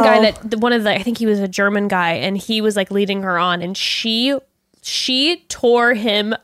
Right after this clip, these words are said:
Speaker 1: a new one, like, straight up. But then she got engaged to Benoit. <laughs> So she's like, the, listen, she's gonna be good. She's gonna be good T V. So all of you who are like,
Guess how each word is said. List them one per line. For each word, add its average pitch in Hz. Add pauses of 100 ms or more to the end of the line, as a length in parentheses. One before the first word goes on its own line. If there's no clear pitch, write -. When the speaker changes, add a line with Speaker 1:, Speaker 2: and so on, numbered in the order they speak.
(120)
Speaker 1:
a 220 (340)
new 202
one, 180
like, 214
straight 220
up. - (240)
But -
then 359
she 339
got 247
engaged 240
to 269
Benoit. 226
<laughs> -
So 403
she's 508 (120)
like, 571 (360)
the, 320
listen, 330 (220)
she's 330
gonna 359
be 349
good. 240
She's 302
gonna 302
be 320
good 254
T 294
V. 220
So 226
all 240
of 302
you 320
who 285
are 233
like, 214